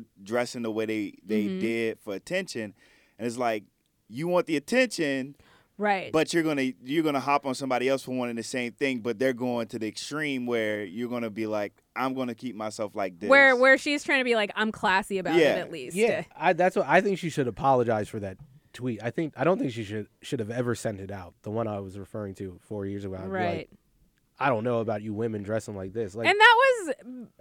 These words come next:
Speaker 2: again, that is a thing that happened a long time ago.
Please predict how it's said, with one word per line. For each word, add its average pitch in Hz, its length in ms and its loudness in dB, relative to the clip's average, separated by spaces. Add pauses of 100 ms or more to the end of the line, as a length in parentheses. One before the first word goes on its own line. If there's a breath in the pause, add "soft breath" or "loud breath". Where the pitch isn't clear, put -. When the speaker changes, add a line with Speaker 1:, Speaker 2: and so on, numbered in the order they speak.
Speaker 2:
again, 269 400 4
that 285 160 6
is 339 100 0
a 320 80 0
thing 294 200 0
that 269 100 4
happened 220 260 2
a 190 60 -4
long 185 220 -6
time 330 280 0
ago. 277 640 4